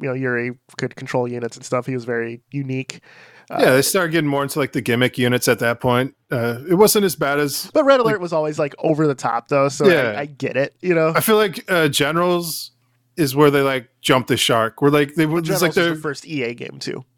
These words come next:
Speaker 2: Yeah, it was, like, their first foray into three D, but
Speaker 1: Mm-hmm.
Speaker 2: they, like, simplified and streamlined a lot of stuff, but all you had to do was, like, build the Goliath tanks and just steamroll everything. That was, like, the,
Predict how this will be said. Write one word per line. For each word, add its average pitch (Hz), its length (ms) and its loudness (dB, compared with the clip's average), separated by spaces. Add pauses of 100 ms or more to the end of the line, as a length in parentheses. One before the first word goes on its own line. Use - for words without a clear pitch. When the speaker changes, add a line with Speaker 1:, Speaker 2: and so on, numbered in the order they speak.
(100)
Speaker 2:
Yeah, 175 240 6
it 135 40 2
was, 143 120 0
like, 180 140 -4
their 190 100 0
first 156 440 -2
foray 131 500 4
into 123 160 -6
three 135 260 0
D, 123 300 2 (120)
but 120 200 0 (120)
Speaker 1:
Mm-hmm. 190 60 -18 (340)
Speaker 2:
they, 147 240 6
like, 170 220 2
simplified 147 560 0
and 135 100 -2
streamlined 127 460 0
a 127 60 2
lot 127 100 2
of 123 80 -2
stuff, 127 320 -2 (160)
but 123 180 2 (540)
all 160 100 6
you 165 60 8
had 165 80 6
to 160 60 2
do 151 100 0
was, 156 100 -2
like, 156 160 -6
build 143 140 0
the 143 80 0
Goliath 120 460 0
tanks 117 340 -2
and 120 140 -4
just 127 220 0
steamroll 117 380 2
everything. 120 300 -2
That 160 140 4
was, 165 120 4
like, 170 140 0
the, 151 300 0